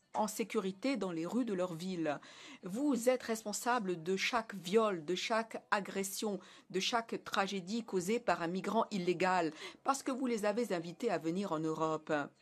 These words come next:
Et vous devriez, pour ce que vous avez fait, aller en prison et pas à la Commission européenne. Votre présence à la tête de la Commission européenne, euh, implique un effondrement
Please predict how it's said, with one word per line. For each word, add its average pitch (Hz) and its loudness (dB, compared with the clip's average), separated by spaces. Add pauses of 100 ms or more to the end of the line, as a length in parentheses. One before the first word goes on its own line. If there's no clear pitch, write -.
(1080)
Et 202 2
vous 180 -4
devriez, 208 2
pour - -6
ce 180 -2
que 160 -4
vous 156 -2
avez 156 2
fait, 294 2 (240)
aller 196 4
en 175 0
prison 190 0
et 151 2
pas 220 2
à 175 2
la 208 0
Commission 160 -2
européenne. 160 -4 (500)
Votre 208 0
présence 196 -2 (400)
à 160 2
la 170 0
tête 226 -2
de 165 -2
la 175 0
Commission 196 -2
européenne, 196 0 (300)
euh, 175 2 (100)
implique 233 2
un 175 0
effondrement 247 4